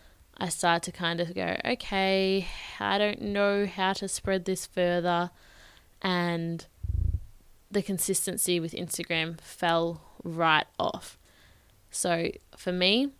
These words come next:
definitely need to get more consistent in that area, 'cause for me it's two sides of the podcasting: like the promotion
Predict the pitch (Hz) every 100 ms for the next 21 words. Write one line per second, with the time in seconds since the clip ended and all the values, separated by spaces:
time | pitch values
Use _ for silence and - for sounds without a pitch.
0 | - - - - - 208 196 185 190 185
1 | 185 180 185 185 180 185 170 175 - -
2 | 175 175 175 - 226 247 202 - 165 160
3 | - - - 175 - 160 165 165 175 160
4 | 175 175 165 160 - - - 165 175 170
5 | 175 - 170